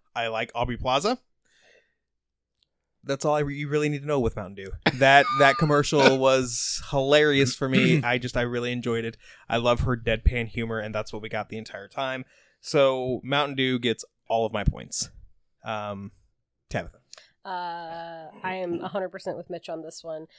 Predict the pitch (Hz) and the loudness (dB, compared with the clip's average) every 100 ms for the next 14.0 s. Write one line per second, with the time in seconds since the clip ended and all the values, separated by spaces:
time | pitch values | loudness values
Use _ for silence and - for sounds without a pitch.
0 | _ _ 175 175 185 175 190 185 165 165 | _ _ -10 -6 -6 -4 -6 -6 -6 -6
1 | 160 160 - - 165 185 - 165 160 160 | -6 -8 -12 -18 -10 -10 -8 -8 -8 -12
2 | 160 170 175 170 170 165 - 160 160 156 | -8 -6 -6 -6 -8 -8 -12 -12 -12 -10
3 | 151 151 170 175 160 147 - 147 151 _ | -12 -12 -14 -14 -14 -16 -16 -16 -18 _
4 | _ _ - 208 190 190 180 185 190 247 | _ _ 0 0 0 -4 -6 -6 0 0
5 | 427 330 415 - - - - - - 208 | 2 2 0 -2 -8 -10 -10 -10 -6 -6
6 | - 226 220 196 170 170 - 185 185 180 | 0 0 0 -4 -4 -8 -8 -10 -6 -8
7 | 180 175 175 175 175 - - _ _ 220 | -8 -10 -10 -8 -12 -14 -20 _ _ -4
8 | 214 214 208 202 202 202 - _ _ _ | -2 -4 -4 -6 -8 -10 -12 _ _ _
9 | 220 214 196 - _ 185 180 175 - 180 | 0 2 0 -4 _ 0 2 0 -4 -6
10 | 180 170 175 _ - 214 180 165 - 156 | -4 -4 -6 _ -4 0 0 0 -4 -6
11 | - 151 - - 147 156 131 - - 147 | -6 -6 -6 -4 -6 -8 -6 -4 -4 -4
12 | 156 160 165 170 _ _ _ - 175 170 | -6 -6 -8 -12 _ _ _ -6 -4 -2
13 | 190 165 156 180 - - 151 - - | -4 -6 0 0 -2 -12 -12 -16 -14